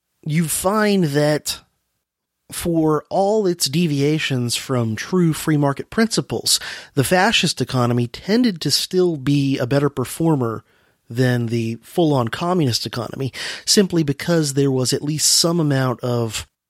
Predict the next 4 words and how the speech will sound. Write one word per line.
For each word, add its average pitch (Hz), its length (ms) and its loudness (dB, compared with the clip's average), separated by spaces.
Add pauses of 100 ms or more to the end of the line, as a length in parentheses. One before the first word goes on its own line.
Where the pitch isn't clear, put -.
(260)
profit 165 420 0
motive 135 460 2
still 127 680 0
existing, 156 720 0